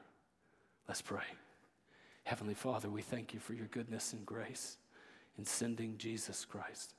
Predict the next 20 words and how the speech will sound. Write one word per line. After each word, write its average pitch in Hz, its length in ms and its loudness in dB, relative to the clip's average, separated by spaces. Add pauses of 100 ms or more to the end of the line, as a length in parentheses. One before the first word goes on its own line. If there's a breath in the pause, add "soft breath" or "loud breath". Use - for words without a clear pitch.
(3000 soft breath)
Father, 127 240 10
as 131 160 8
we 135 80 10
reflect 139 540 10
on 143 420 10 (160)
an 151 140 0
entire 147 440 12
year, 135 480 10 (2250 soft breath)
may 143 100 12
we 160 140 12
not 160 300 12
overlook 165 400 12
the 151 80 12
fact 147 400 12
that 147 100 12
we 170 160 8
get 147 240 10
to 151 100 2
reflect 147 600 6
on 139 280 4